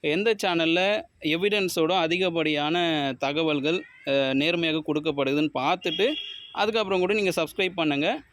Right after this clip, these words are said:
அதை விடவும் முக்கியமா உங்க ஃப்ரெண்ட்ஸுக்கும் தெரியப்படுத்தலாம். இந்த சேனல்ல வர தகவல் எவிடன்ஸோட ஊர்ஜிதமா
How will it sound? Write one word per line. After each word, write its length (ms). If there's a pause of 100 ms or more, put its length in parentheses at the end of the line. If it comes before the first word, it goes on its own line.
(300)
அதை 160
விடவும் 300
முக்கியமா 460
உங்க 180
ஃப்ரெண்ட்ஸுக்கும் 560
தெரியப்படுத்தலாம். 720 (300)
இந்த 340 (340)
சேனல்ல 480
வர 160
தகவல் 460 (480)
எவிடன்ஸோட 720 (480)
ஊர்ஜிதமா 560